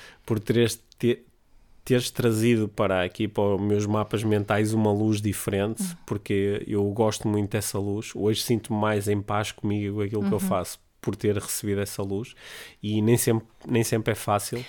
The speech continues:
Speaker 1: lidar com aquilo que essa luz ilumina e, eh, e acho que é, é muito bom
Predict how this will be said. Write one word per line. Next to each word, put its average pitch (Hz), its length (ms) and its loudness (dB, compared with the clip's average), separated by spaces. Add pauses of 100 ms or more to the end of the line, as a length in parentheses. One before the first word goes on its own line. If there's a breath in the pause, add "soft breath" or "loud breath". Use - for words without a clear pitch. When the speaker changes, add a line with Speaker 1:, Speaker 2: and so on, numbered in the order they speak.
Speaker 1:
lidar 117 360 8
com 117 180 2
aquilo 113 280 2
que 113 140 0
essa 110 220 0
luz 110 240 2
ilumina 107 500 0 (500 loud breath)
e, 117 220 0
eh, 120 460 2
e 120 180 -2
acho 120 160 0
que - 120 -6
é, 120 100 0 (100)
é 117 140 -2
muito 127 320 0
bom 120 340 2